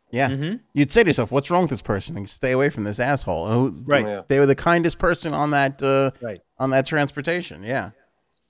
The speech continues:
Speaker 1: Little did we
Speaker 2: Right.
Speaker 1: know. But you know what, Frank? You live, you learn. Okay? That's what I've learned.
Speaker 3: Sometimes you live, you don't learn.
Speaker 1: Well, yeah, then you open up a pillow company and, uh,
Speaker 2: So
Speaker 1: you,
Speaker 2: I
Speaker 1: you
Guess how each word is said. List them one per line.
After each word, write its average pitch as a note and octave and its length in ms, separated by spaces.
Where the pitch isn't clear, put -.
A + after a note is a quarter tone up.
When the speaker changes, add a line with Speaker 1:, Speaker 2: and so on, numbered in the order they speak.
Speaker 1:
Little C3+ 160
did B2+ 160
we C#3 100
Speaker 2:
Right. C#3 60
Speaker 1:
know. A2 200
But D3 120
you D3+ 100
know D3+ 100
what, D#3+ 220
Frank? D#3 380
You D3 120
live, D3 440
you A#2 120
learn. F#2 340
Okay? D#3 380
That's D3 240
what B2+ 140
I've G2+ 220
learned. - 140
Speaker 3:
Sometimes C#3 380
you B2 80
live, B2+ 200
you B2+ 120
don't C3+ 200
learn. F2 140
Speaker 1:
Well, D3 260
yeah, A#2 240
then A2 200
you C3+ 80
open C3 220
up A#2+ 100
a A2+ 60
pillow A2+ 280
company F#2 500
and, G#2 380
uh, G#2+ 160
Speaker 2:
So G2+ 280
Speaker 1:
you, A2 400
Speaker 2:
I A#2 100
Speaker 1:
you A2+ 120